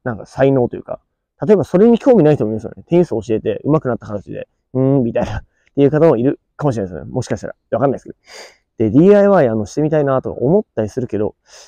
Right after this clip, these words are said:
いざね、なんかこう、じゃあナフコとかに行って、あの、木材見て、あー、釘、ネジ、準備してとか考えると、あ、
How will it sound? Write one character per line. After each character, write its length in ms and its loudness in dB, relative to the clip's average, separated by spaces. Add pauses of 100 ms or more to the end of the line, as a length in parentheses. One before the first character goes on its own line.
い 100 0
ざ 120 0
ね、 160 -4
な 140 -4
ん 20 -6
か 100 -18
こ 320 -6
う、 120 -20
じ 80 -8
ゃ 20 -6
あ 20 -6
ナ 140 -2
フ 100 -12
コ 120 -4
と 80 -16
か 100 -10
に 100 -8
行 60 -20
っ 20 -20
て、 220 -8 (1120)
あ 100 -10
の、 140 -10
木 260 -6
材 160 2
見 100 -6
て、 220 -10 (680)
あ 480 -2 (840)
ー、 60 -20
釘、 460 -2 (580)
ネ 180 0
ジ、 240 -6 (520)
準 160 2
備 120 2
し 180 -14
て 160 -4
と 120 -8
か 260 -6
考 140 2
え 60 4
る 60 -2
と、 220 -4
あ、 160 -4